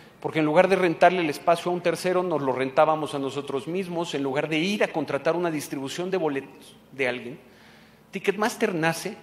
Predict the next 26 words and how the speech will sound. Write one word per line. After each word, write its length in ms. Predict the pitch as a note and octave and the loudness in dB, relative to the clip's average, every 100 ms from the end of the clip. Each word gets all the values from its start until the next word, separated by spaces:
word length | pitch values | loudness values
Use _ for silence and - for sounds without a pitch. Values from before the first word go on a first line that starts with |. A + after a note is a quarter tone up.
| - | -8
miren, 300 | B2+ G2+ - | -6 -6 -6
antes 260 | E3+ G3 G3 | -4 -2 -4
de 80 | D3 | -6
Ticketmaster, 640 | B2+ C3 C#3+ D#3 F#3+ - - | -6 -4 -4 -6 -8 -10 -8
los 220 | C#3+ C3+ | -6 -2
boletos 360 | D3 D#3 E3 F3 | 0 0 -2 -4
se 120 | C#3+ | -2
vendían 320 | C3 C3+ C#3+ | 0 0 0
en 80 | D3 | 0
la 120 | C#3+ | 0
taquilla, 380 | D3+ D3+ F#3+ - - - - - - - - - - - | -2 -4 -8 -12 -18 -20 -20 -20 -20 -20 -20 -20 -20 -10
exclusivamente 720 | D3 - D#3 D3 F3+ D#3+ C#3+ C3 | -8 -4 -4 -4 -2 -2 -2 -4
en 60 | |
la 60 | G#2+ | -6
taquilla. 340 | - - - - - - - _ - - - - - - - - - - - | -10 -16 -20 -20 -20 -20 -20 _ -20 -20 -20 -20 -20 -20 -20 -20 -20 -20 -20
Entonces 380 | - G#2 G#2+ B2+ | -18 -14 -10 -8
dices, 320 | A#2+ A#2+ C#3 - | -8 -6 -8 -8
"Oye, 260 | G#2 B2 A2+ - - - - - - - - | -12 -12 -12 -16 -20 -20 -20 -20 -20 -20 -16
¿cómo 220 | G2 C3 | -12 -8
en 60 | D3 | -8
la 80 | |
taquilla?". 440 | G#2+ - - D3 A#2+ | -8 -10 -10 -8 -8
Sí, 320 | - - B3+ - - - - - | -8 -8 -8 -10 -20 -20 -18 -10
en 60 | |
la 80 | D3+ | -8
taquilla. 340 | D3+ D3+ F#3+ | -8 -10 -14